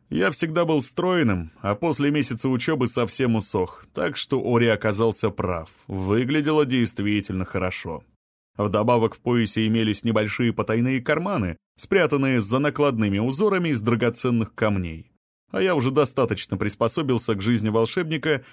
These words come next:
чтобы иметь необходимость носить с собой запасные артефакты и зелья. Благодаря Шириаде и того, и другого у меня было вдосталь.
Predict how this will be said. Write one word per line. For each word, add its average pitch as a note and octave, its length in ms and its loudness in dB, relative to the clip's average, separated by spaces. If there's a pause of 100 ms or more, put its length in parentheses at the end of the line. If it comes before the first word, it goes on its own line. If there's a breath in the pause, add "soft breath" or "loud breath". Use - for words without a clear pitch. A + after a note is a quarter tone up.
(100 loud breath)
чтобы D3 360 2
иметь B2+ 260 2
необходимость A#2+ 720 0
носить B2 360 -2
с - 40 -10
собой A#2 320 2
запасные A2 580 0
артефакты A2+ 720 -4
и A#2 180 -2
зелья. G2+ 640 -4 (440)
Благодаря E3+ 480 0
Шириаде F3 560 0
и C#3+ 80 2
того, C#3+ 320 2
и B2+ 40 2
другого C3+ 460 0
у D#3 120 0
меня C3+ 300 2
было D3 300 2
вдосталь. A#2+ 580 -2